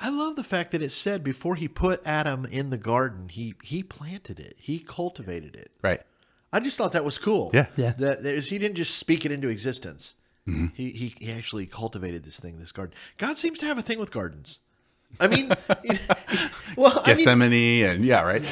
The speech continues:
Speaker 1: well, well,
Speaker 2: <laughs> So
Speaker 1: even, well, even, even, like, when Jesus says to the thief on the cross, "Today you will be with me in paradise." If you study that out, that word paradise is a cultivated garden, a well manicured, taken care of. Like, wow, you know, I don't know.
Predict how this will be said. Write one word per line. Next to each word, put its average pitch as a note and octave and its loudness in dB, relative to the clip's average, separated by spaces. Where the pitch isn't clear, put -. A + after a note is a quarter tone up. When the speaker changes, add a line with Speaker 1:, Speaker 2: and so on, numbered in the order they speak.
Speaker 1:
well, C4 8
well, D4 12
Speaker 2:
<laughs> - 4
So D#4 10
Speaker 1:
even, F4 6
well, D#4 8
even, E4 2
even, C#4 0
like, A3+ 0
when G3+ 0
Jesus G3 -4
says F#3 0
to F#3 0
the D#3+ 0
thief D#3+ -2
on C3+ -4
the A#2+ -6
cross, G#3+ -2
"Today C#3+ 0
you C3+ 0
will B2 -2
be B2 -4
with A2+ -4
me A2+ -8
in F#2 -10
paradise." D#3+ -8
If F#2+ -16
you G2 -12
study G#2 -4
that F#2 -6
out, D3+ -6
that F2+ -10
word F#2 -8
paradise C3+ -8
is F#2 -10
a F#2+ -14
cultivated G2 -14
garden, D#3 -14
a A2 -12
well F#2 -10
manicured, G#2 -14
taken F#2+ -20
care D#2 -18
of. A2 -20
Like, G#2 -16
wow, G#2 -14
you G2 -14
know, G2 -10
I D#2 -14
don't A1 -20
know. - -20